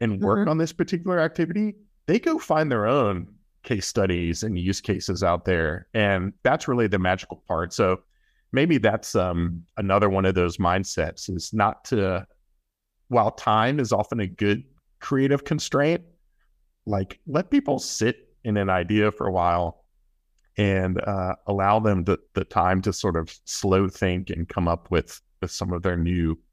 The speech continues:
Speaker 1: maybe more well-vetted ideas.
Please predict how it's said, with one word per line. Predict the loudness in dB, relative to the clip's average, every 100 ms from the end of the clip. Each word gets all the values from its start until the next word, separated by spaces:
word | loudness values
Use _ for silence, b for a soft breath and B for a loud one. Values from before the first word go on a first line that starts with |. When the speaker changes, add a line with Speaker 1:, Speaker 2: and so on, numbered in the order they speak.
| _
Speaker 1:
maybe | -2 -2 -2 -6 _
more | -4 -2 0 2 2
well-vetted | 4 4 2 0 0 0 -2
ideas. | -6 -6 -8 -8 -16 -20